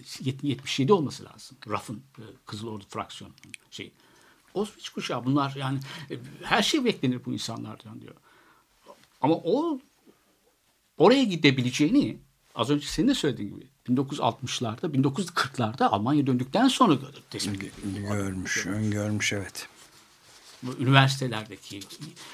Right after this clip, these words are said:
Speaker 1: pek çok kurumdaki kirli kadrolar var diyor. Yani Almanya bu, geçmişinden bunun için kolay kolay kurtulamaz. Bunlardan tasfiye edilmesi gerekiyor. Faşizm her, her an tekrar gelebilir bu topluma. Abartı gibi görülüyor. Ama bin dokuz yüz kırklarda yaptığı bu gözlemle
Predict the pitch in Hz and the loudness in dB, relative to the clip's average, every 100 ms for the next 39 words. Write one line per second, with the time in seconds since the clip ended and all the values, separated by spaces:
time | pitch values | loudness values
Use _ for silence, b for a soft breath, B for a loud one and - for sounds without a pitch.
0 | B 202 202 - - 113 107 - - _ | B -2 0 -4 -4 -12 -14 -20 -20 _
1 | - 113 107 247 - 190 127 101 87 - | 2 2 0 -4 -4 -2 -4 -4 -12 -18
2 | - - - _ _ _ _ _ _ 113 | -20 -20 -20 _ _ _ _ _ _ -18
3 | - 113 127 151 143 135 B B - - | -2 2 4 4 4 0 B B -16 -16
4 | 143 127 - - 147 151 143 165 165 151 | -2 -2 0 -2 2 2 2 0 -2 0
5 | 143 143 156 139 139 139 202 214 - - | 4 4 4 0 -2 0 2 2 -2 -4
6 | 117 127 135 190 226 139 - 131 - 107 | 2 4 4 0 -2 -4 -6 -10 -12 -12
7 | - - - 135 - - _ - 143 147 | -14 -16 -20 -20 -20 -20 _ -6 -4 -2
8 | 151 147 247 - 190 277 294 - 151 139 | -2 -2 -2 -4 -2 -2 -2 -10 -10 -8
9 | 110 - - 170 147 131 113 107 107 - | -12 -14 -10 -4 -2 -2 -6 -8 -12 -14
10 | - - 117 B B B 131 139 151 - | -16 -16 -18 B B B 6 8 6 6
11 | 285 208 131 98 98 107 - B B B | 0 2 0 0 -4 -16 -18 B B B
12 | 90 - 104 131 202 - - 151 143 254 | -10 -6 -6 -4 -6 -8 -4 -4 2 2
13 | 226 147 127 127 107 123 | 2 -4 -6 -8 -8 -10